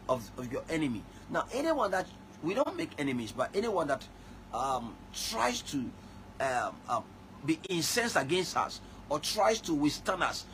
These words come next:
or try to become an enemy, will have himself to blame, because, um, God will not spare them. We don't fight. The weapons of our warfare are not carnal, but they mighty through God to the pulling down strongholds, casting down imaginations,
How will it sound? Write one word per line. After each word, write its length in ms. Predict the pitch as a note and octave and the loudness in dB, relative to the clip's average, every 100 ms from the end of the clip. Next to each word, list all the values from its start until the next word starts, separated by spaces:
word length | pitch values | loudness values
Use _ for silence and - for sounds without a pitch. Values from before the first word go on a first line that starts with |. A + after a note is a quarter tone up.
| - | -6
or 140 | C#3 D3+ | -2 0
try 280 | - G#3+ A#3 | 6 6 6
to 120 | E3+ | 2
become 340 | D3+ D3+ G3+ | 0 6 6
an 120 | D3+ - - | 6 2 4
enemy, 480 | B3 A3+ E3+ B2 - - - - - - - | 6 6 4 0 -2 -12 -16 -16 -16 -14 2
will 160 | C#3+ | 2
have 440 | C#3+ C3 C3 F#3 E3+ | 4 4 6 6 6
himself 480 | D3+ C#3 - E3 D3+ | 4 0 -2 -2 -2
to 60 | |
blame, 340 | C#3 G#3 G#3+ A#2+ | 0 2 2 0
because, 340 | C#3+ C3+ - - - - - - | 0 0 -2 -14 -16 -16 -8 0
um, 260 | D3 C3+ B2 A#2 | 0 0 -6 6
God 200 | A#3+ A3+ | 8 10
will 80 | E3+ | 8
not 140 | E3 | 2
spare 340 | - - B3+ C#4 | 0 2 6 6
them. 280 | D#3 G#2+ - - - - - - - - | 6 -2 -8 -16 -16 -16 -16 -16 -16 -6
We 120 | D3 A3 | 6 6
don't 180 | B3+ | 6
fight. 460 | - - B2 - - - - - - - - - - - - | 2 2 2 2 -10 -12 -14 -16 -16 -16 -16 -16 -16 -16 -2
The 100 | D3 | 2
weapons 320 | F#3 A#3+ C#4 A#3+ | 4 4 2 2
of 80 | G3 | 6
our 120 | F#3 | 6
warfare 280 | F3+ E3 D#3+ | 6 6 4
are 20 | |
not 160 | D3+ - | 4 2
carnal, 240 | C#3+ C#3 | 2 6
but 240 | C3 B2 A2 A2+ | 6 6 4 2
they 140 | F3 | 2
mighty 280 | F3+ D3+ D3 | 2 -2 -4
through 200 | C3+ B2+ | -4 -2
God 280 | A#2 A2 A2 | 0 -2 -2
to 80 | A#2 | -6
the 40 | |
pulling 240 | B2+ C#3 | -2 -2
down 140 | C3+ B2 | 0 -2
strongholds, 720 | - F3+ F3 C3 - - - - - - - - - - - - - - - - - - | -2 -4 -4 -4 -6 -10 -16 -18 -18 -18 -16 -18 -18 -18 -18 -16 -18 -16 -16 -16 -8 0
casting 360 | F3+ - F3 | 0 0 -2
down 100 | F3 | 0
imaginations, 880 | D3+ C3 A#2 D3 D#3+ - - - | 2 0 0 -2 -2 -6 -12 -14